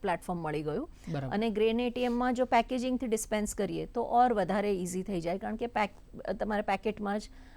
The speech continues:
Speaker 1: અ, એ
Speaker 2: આપવાનું છે.
Speaker 1: આપવાનું છે.
Speaker 2: જી.
Speaker 1: તો આ ગ્રેન એ ટી એમ હવે આપણે કલોલ,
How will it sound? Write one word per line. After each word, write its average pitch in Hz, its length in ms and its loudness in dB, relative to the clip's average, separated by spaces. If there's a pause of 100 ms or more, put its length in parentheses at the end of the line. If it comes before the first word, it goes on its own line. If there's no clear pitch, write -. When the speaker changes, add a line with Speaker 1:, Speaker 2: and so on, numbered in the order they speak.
(180)
Speaker 1:
અ, - 60 -4
એ 175 240 6
Speaker 2:
આપવાનું 185 340 2
છે. - 160 -8
Speaker 1:
આપવાનું 160 480 -2
છે. - 180 -10 (320)
Speaker 2:
જી. 131 140 -4
Speaker 1:
તો 220 160 0
આ 220 140 4
ગ્રેન 226 320 4
એ 247 120 2
ટી 247 140 -4
એમ 262 160 2
હવે 233 240 4
આપણે 247 240 4
કલોલ, 226 500 4